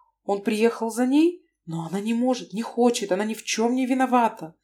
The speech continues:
Она не хочет в вонючую камеру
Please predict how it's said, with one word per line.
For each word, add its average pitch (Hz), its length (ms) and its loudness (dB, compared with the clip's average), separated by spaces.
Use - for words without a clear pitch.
Она 226 180 4
не 233 80 0
хочет 262 560 2
в 175 100 -12
вонючую 208 520 0
камеру 226 480 0